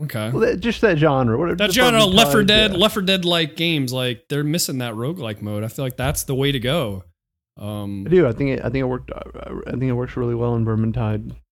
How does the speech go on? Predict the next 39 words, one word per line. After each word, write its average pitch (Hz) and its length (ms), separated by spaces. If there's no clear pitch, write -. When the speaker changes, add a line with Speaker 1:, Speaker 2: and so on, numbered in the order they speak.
Speaker 1:
Yeah, 240 140
and 139 100
it - 20
just 143 120
Speaker 2:
Um, 180 40
Speaker 1:
lets 170 160
you 139 140
keep 170 220
playing 151 400
over, 123 200
like, 120 180
yeah, 123 340
exactly. 117 420
Like, 110 180
if 117 80
we 143 140
did 147 180
a 160 60
campaign, 143 680
do 120 80
we 123 140
really 127 160
wanna 127 200
do, 123 580
like, 117 340
that 120 160
same 117 240
campaign, 120 800
you 131 80
know, 113 140
eight 113 180
more 123 180
times? 127 380
It's 135 100
cool 143 280
to 110 40
do, 113 280
like, 110 260
the, 104 320